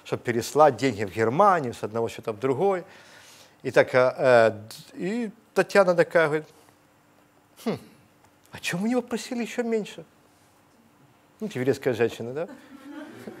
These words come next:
Как не поторговаться? Она звонит, Света звонит, я знаю, что там щас пять минут у нас осталось, или две минуты. Она говорит: "Всё, через две недели приезжаю, как вы готовы?"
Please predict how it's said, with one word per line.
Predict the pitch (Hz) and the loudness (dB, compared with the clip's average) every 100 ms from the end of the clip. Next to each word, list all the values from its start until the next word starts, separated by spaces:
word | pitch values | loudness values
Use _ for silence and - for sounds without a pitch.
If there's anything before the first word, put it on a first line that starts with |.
| - - - _ _ _ - - _ _ _ 285 - - - 156 | -20 -20 -20 _ _ _ -20 -20 _ _ _ -16 -16 -18 -20 -8
Как | 170 | -2
не | 180 | 2
поторговаться? | 180 190 156 151 113 - 117 - - - | 4 4 4 4 4 0 -12 -14 -20 -12
Она | - 196 | 2 4
звонит, | 185 185 156 127 123 - - - - - - | 4 2 2 2 -4 -16 -20 -14 -12 -12 -2
Света | 135 123 113 | 0 0 -2
звонит, | 127 147 147 | -2 -2 -2
я | 135 | 0
знаю, | 123 123 | 2 0
что | 113 | 0
там | 120 | -2
щас | 107 117 - - | -2 -10 -10 -6
пять | 113 | -6
минут | 131 127 | -6 -8
у | |
нас | 113 | -8
осталось, | 110 - 113 110 - | -10 -6 -4 -4 -6
или | 117 107 | -12 -10
две | 110 | -10
минуты. | 123 113 110 110 - - - - - - - - - - _ _ | -8 -10 -12 -16 -18 -20 -20 -20 -20 -18 -18 -20 -20 -20 _ _
Она | - 139 | 0 2
говорит: | 147 143 - | 2 0 -4
"Всё, | - - 254 | -8 0 2
через | 226 196 160 | 2 -2 -2
две | 233 | -2
недели | 220 214 | 0 -2
приезжаю, | 208 202 202 156 220 233 233 208 - - - | -2 -2 -2 0 2 2 2 -4 -10 -20 -10
как | - 247 196 | 6 6 6
вы | |
готовы?" | 170 180 254 269 175 | 2 2 2 2 2